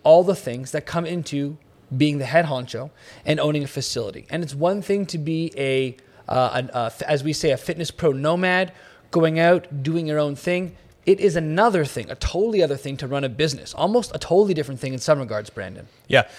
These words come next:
Speaker 2: So if you're a part of this, we have two different programs that we offer. We have Fitness Pro Mentors, which is our marketing mentorship where you work with someone and it's all about you building your marketing infrastructure and your systems. And then our growth program, it's Fitness Pro Leaders. And openly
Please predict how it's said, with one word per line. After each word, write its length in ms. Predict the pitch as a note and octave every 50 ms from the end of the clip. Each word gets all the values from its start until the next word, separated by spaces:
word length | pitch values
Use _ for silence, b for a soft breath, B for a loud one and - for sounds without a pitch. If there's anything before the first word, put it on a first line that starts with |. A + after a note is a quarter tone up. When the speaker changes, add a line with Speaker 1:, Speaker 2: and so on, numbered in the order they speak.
| B B
Speaker 2:
So 120 | B - E3+
if 140 | D#3 D#3+ D#3+
you're 160 | G3 A3 A3
a 60 | G3+
part 220 | - D#3+ D3 D3+
of 60 | D#3 D3+
this, 220 | D#3 D3 C#3+ -
we 80 | D3 D#3
have 140 | E3+ -
two 100 | - D3+
different 240 | C#3+ C3 A#2+ B2 A#2+
programs 380 | - A#2 A2+ A2 A2+ A2 G#2+ -
that 80 | -
we 100 | - A2
offer. 220 | G#2 G2 G2 - G2+
We 80 | G2+
have 120 | G#2+ A2 G2+
Fitness 280 | - E3 E3+ E3+ -
Pro 200 | - - E3 D3+ D3
Mentors, 440 | B2+ B2 B2+ C3 C#3+ C#3 C#3+ C3+ -
which 140 | B2 A2
is 40 | A#2
our 120 | A#2 A#2 A2
marketing 580 | G#2 G#2+ A2+ B2+ - - C3+ C#3 C#3+ C3 A#2
mentorship 520 | G#2+ A2 A2+ - C3+ C3+ A#2+ - D3 C#3 - B B B B B
where 100 | C3 C3+
you 80 | C#3
work 260 | B2+ A#2 C#3+ D3+ - -
with 100 | C3 -
someone 300 | - C3 C3 C3 C3 C3
and 140 | - C3
it's 140 | C3 B2 -
all 240 | - - D3+ F3 F#3+
about 260 | F3+ F#3 F3 - -
you 500 | B2+ A#2+ A#2 B2+ D3 D3 C3+ A#2+ A2+ A2 B B B B B B2
building 380 | A#2+ D#3 D#3 D#3 D#3+ D#3 D3 C#3
your 80 | C3+
marketing 480 | C3 B2 A#2 A#2+ A#2+ - A#2+ A#2 A#2 A2+
infrastructure 480 | A2 G2+ - G#2+ - A2+ G#2+ - - G2+
and 160 | F#2+ A2+ A2
your 80 | G#2+
systems. 420 | - - - G#2+ - - G2 F#2+ F#2+
And 160 | G2 C3 C#3+
then 80 | D3 C#3+
our 100 | C#3 C3+
growth 500 | G#2+ A#2+ B2 B2+ C#3+ F3 F#3 F#3 - -
program, 420 | D3+ C#3 C3 D3 C3 B2 B2 A#2+ - -
it's 220 | - C#3 - - -
Fitness 280 | - D#3+ E3+ D#3+ C3+
Pro 220 | - _ - C#3 C3+
Leaders. 560 | B2+ A#2 A#2 B2 B2 A#2 F#2+ F2 - - - B B B B B B
And 100 | C3+ C3+ -
openly 480 | E3 D#3+ - F#3+ F#3 F3 D#3+ D3+ C3+